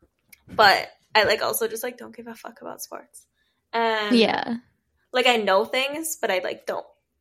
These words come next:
Speaker 1: whatever. But now I'm just, am in a phase where I keep saying that I'm super into football now and that I just wanna watch football. But only to watch the
Speaker 2: Mm-hmm.
Speaker 1: Raiders, the Packers, the Eagles, or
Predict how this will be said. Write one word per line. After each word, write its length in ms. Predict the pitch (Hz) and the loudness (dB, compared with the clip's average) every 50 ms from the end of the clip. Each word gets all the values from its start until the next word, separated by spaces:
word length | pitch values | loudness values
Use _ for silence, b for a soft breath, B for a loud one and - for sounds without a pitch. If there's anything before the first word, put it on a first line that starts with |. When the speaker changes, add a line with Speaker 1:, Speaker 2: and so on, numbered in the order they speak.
| _ _ _ _ _ _ _ | _ _ _ _ _ _ _
Speaker 1:
whatever. 480 | - 226 208 175 - - 87 92 233 b b b b b b b _ | -2 0 2 2 0 0 -4 -6 -8 b b b b b b b _
But 160 | - 240 - - | -2 -2 2 4
now 340 | 226 214 208 220 226 233 233 | 4 6 6 6 6 6 4
I'm 280 | - - 233 226 214 | 4 2 0 0 -2
just, 320 | 208 - 226 220 220 - - | -4 -6 -6 -6 -6 -6 -6
am 180 | 208 202 202 | -4 -4 -2
in 100 | 202 190 | -2 -2
a 100 | 190 196 | -2 -2
phase 300 | 196 - 175 165 170 180 - | -2 0 0 0 0 -2 -4
where 80 | - | -6
I 40 | 120 | -6
keep 260 | - - - - - - | -6 -8 -12 -10 -6 -4
saying 320 | - - - 104 117 - - | -4 -2 0 0 -2 -2 -2
that 100 | - - | -6 -8
I'm 100 | - 226 | -8 -6
super 280 | - - - 185 - 202 | -4 -6 -4 -4 -4 -6
into 200 | 190 190 - - | -6 -6 -6 -6
football 340 | - - 220 - 208 202 | -8 -6 -4 -2 -2 -2
now 300 | 202 196 196 196 196 196 | 0 0 0 0 0 -2
and 100 | 196 190 175 | -2 -2 -2
that 60 | 117 | -2
I 40 | 120 | -2
just 140 | 117 - - | -4 -6 -8
wanna 140 | - - - | -6 -6 -4
watch 180 | - - - - | -4 -6 -6 -8
football. 600 | - - - - - 226 220 - 180 262 254 - _ _ _ _ _ _ | -12 -10 -4 -2 0 2 2 2 0 -2 -4 -12 _ _ _ _ _ _
But 180 | 247 226 - - | -2 -2 0 0
only 220 | - 202 196 220 226 | 2 4 6 6 8
to 80 | 220 | 8
watch 200 | 214 208 196 170 170 | 10 8 8 6 4
the 120 | 170 226 | 4 4
Speaker 2:
Mm-hmm. 80 | 220 220 | 6 6
Speaker 1:
Raiders, 480 | 202 190 202 220 220 226 247 254 247 - | 4 4 4 4 4 2 2 0 -2 -6
the 60 | 302 | -8
Packers, 840 | - - - 190 208 - - 214 208 208 208 208 233 226 - - - _ _ _ _ _ _ _ _ | -6 -4 -4 -4 -4 -4 -4 -2 -2 -2 -2 -4 -4 -6 -8 -10 -10 _ _ _ _ _ _ _ _
the 160 | - 220 - - _ | -8 -8 -8 -8 _
Eagles, 680 | - 220 208 208 226 226 226 240 254 262 254 262 - - - - | -10 -10 -2 2 4 4 6 4 2 0 -2 -4 -6 -10 -2 0
or 100 | 220 220 | 2 2